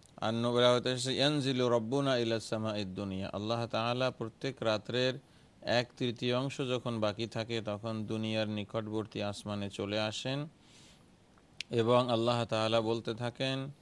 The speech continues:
যে, "এমন কেউ আসো কিনা আমার কাছে মাগফিরাত চাও, আমি তাকে মাগফিরাত দিয়ে দিব। এমন কেউ আসো কিনা আমাকে, আমার কাছে দোয়া করবে, আমি তার দোয়াকে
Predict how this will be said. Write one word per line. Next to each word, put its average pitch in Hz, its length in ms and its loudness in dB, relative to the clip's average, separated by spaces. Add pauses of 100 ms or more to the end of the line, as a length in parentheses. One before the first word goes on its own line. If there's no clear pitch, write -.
(420)
যে, 107 340 0
"এমন 127 340 0
কেউ 131 160 0
আসো 120 300 2
কিনা 110 320 -2
আমার 110 240 -2
কাছে 113 240 -6
মাগফিরাত 104 640 -2
চাও, 107 200 -2
আমি 104 160 -4
তাকে 104 260 -6
মাগফিরাত 101 540 -6
দিয়ে 98 280 -6
দিব। 101 300 -10 (480)
এমন 123 320 0
কেউ 127 180 2
আসো 120 260 2
কিনা 113 280 0
আমাকে, 110 380 0
আমার 110 280 -2
কাছে 104 400 -4
দোয়া 107 400 2
করবে, 107 360 -2
আমি 104 180 -2
তার 98 220 -6
দোয়াকে 104 460 -4